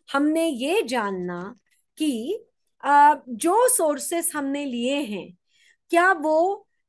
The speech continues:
विश्वास रखने लायक हैं या फेक हैं। एक जान लीजिए, आप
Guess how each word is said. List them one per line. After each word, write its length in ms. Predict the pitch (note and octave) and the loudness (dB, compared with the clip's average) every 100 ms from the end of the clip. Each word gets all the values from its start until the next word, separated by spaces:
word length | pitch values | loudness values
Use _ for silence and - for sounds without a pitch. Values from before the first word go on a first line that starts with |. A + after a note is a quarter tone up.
| A3+ | -6
विश्वास 680 | C#4 - C#4 D4+ F4+ G4+ - | -6 -6 0 0 2 -2 -4
रखने 380 | C#4+ C#4 D4+ D#4+ | -6 -4 -4 -2
लायक 380 | C4+ A#3 D#4+ F#4 | 0 0 0 -4
हैं 200 | A4+ G4+ - _ _ _ _ _ - | -10 -10 -14 _ _ _ _ _ -2
या 140 | D4+ | 0
फेक 560 | D#4+ - C4 C4 C#4 C#4 - | 0 -4 0 2 2 -4 -16
हैं। 220 | F3+ - _ _ _ _ _ _ _ _ | -16 -16 _ _ _ _ _ _ _ _
एक 240 | C4 C4 | -2 -2
जान 360 | A3+ C4+ E4+ G#4 | -4 -2 0 0
लीजिए, 380 | E4+ C#4 B3 A#3 | -2 -2 -2 0
आप 360 | G#3 G3 G3+ | 0 -2 -6